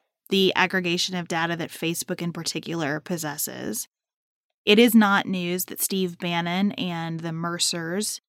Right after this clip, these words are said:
who bankrolled most of the Trump campaign, are willing to use unscrupulous and ruthless tactics <laughs> in order to advance their agenda.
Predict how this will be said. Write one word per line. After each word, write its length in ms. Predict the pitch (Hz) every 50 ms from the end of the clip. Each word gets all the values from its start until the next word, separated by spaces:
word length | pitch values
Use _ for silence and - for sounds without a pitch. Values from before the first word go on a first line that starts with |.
| _ _ _ _
who 180 | - 180 175 165
bankrolled 680 | 165 - 175 170 170 170 - 175 180 170 160 165 170 170
most 340 | 165 165 160 165 - - -
of 200 | - 165 160 -
the 80 | 160
Trump 320 | - - 185 175 170 - -
campaign, 760 | - - 170 160 160 170 - 165 160 156 156 165 180 185 214 - _ _ _ - - - - - _ _ _ _ _ _ _ _ -
are 320 | 180 180 180 180 180 175 175
willing 400 | 180 196 202 208 208 214 220 226
to 140 | - 214
use 680 | 196 180 185 196 196 190 190 190 190 180 - - - - _ -
unscrupulous 960 | 190 190 190 185 - - 185 185 - 220 214 220 214 214 220 214 - - - -
and 320 | - 185 175 175 175 170 170
ruthless 560 | 185 190 202 - 214 208 196 190 - - -
tactics 760 | - - 190 165 185 - - 285 285 285 - - - - - 269 262
<laughs> 100 | - -
in 160 | 220 254 233
order 380 | 208 185 190 180 185 185 185 185
to 400 | 185 - - 196 180 180 180 160
advance 360 | - 180 175 180 180 190 -
their 160 | - 202 180
agenda. 480 | 180 180 - 180 170 175 190 202 214